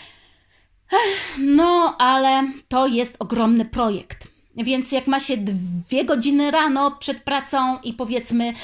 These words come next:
godzinę po pracy, to to naprawdę dużo zajmie czasu.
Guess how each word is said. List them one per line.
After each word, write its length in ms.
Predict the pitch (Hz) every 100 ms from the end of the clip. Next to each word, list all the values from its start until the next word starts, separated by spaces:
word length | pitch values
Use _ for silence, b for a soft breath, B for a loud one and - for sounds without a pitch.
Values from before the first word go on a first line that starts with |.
| B -
godzinę 460 | 226 254 294 302
po 120 | 285 254
pracy, 640 | 262 247 - 262 247 254 - -
to 240 | 320 302 320
to 480 | 311 294 285 294 294
naprawdę 600 | 240 226 302 294 254 285
dużo 420 | 196 214 202 214
zajmie 380 | 190 185 240 -
czasu. 340 | 214 185 -